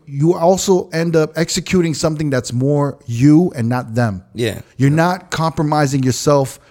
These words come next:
Speaker 1: for the nightclub, for the promoters, or for the check. Now you're building something that's you and it's, uh, and it's sustainable.
Speaker 2: Yeah.
Speaker 1: That's why I wanted to talk to you later.
Speaker 2: Oh, that, thank you for that.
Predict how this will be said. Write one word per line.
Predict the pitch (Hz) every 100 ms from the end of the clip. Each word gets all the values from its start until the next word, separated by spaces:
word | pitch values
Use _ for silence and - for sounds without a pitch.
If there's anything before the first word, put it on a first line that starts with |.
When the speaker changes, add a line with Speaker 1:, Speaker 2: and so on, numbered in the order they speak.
| _
Speaker 1:
for | - 127
the | 120
nightclub, | 127 139 139 143 123 123 - _
for | -
the | 127
promoters, | 135 123 131 135 135 127
or | 135
for | -
the | 113 113
check. | - 165 156 - - - _ 120
Now | 143 165
you're | 175
building | 131 160 156
something | 147 160 147 135
that's | 123 113 101
you | 117 151 175 196 -
and | 139
it's, | 110 117 - - - 127 - -
uh, | 110 107 -
and | 135 131
it's | -
sustainable. | 113 - 147 151 117 101 92 _
Speaker 2:
Yeah. | 87 87 71 _ _ _
Speaker 1:
That's | 131 151 165
why | 151 147 139 127
I |
wanted | 123 139 123
to | 123
talk | - 139 -
to | 127
you | 110
later. | 110 120 107 95 _ _ -
Speaker 2:
Oh, | - - -
that, | - 117 -
thank | 135 120
you |
for | 95
that. | 95 95